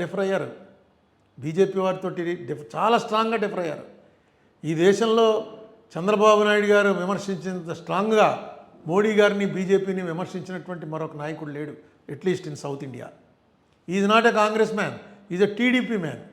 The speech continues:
కాంగ్రెస్ మ్యాన్గా ఉన్నప్పుడు విమర్శించడం వేరు. టీడీపీ అనేటువంటి ఒక ప్రాంతీయ పార్టీకి చెందినటువంటి వ్యక్తి, మూడు సార్లు ముఖ్యమంత్రి చేసినటువంటి వ్యక్తి, బీజేపీ పట్ల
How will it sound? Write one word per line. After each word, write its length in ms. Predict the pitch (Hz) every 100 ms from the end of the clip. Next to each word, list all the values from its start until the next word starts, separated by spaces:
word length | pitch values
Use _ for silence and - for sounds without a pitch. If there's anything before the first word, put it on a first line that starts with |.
| -
కాంగ్రెస్ 340 | 165 196 214 208
మ్యాన్గా 240 | 208 208 208
ఉన్నప్పుడు 280 | 208 220 202 - - -
విమర్శించడం 500 | 190 - 202 180 208 190
వేరు. 180 | 165 131 - - _ _ _ _ _ -
టీడీపీ 400 | 214 247 226 240 226
అనేటువంటి 340 | 226 220 202
ఒక 80 | 180 -
ప్రాంతీయ 360 | 180 208 220 220
పార్టీకి 340 | 214 208 208 175
చెందినటువంటి 500 | 190 190 175 175 165 160
వ్యక్తి, 260 | 160 226 269 - - _ _ _ _ 151
మూడు 180 | 208 196
సార్లు 220 | 202 226 196
ముఖ్యమంత్రి 420 | 170 208 208 202 185
చేసినటువంటి 460 | 190 190 165 170 147
వ్యక్తి, 240 | 147 160 254 - - _ _ _ _ _ _ _ -
బీజేపీ 420 | 151 220 254 247 247 240
పట్ల 200 | 214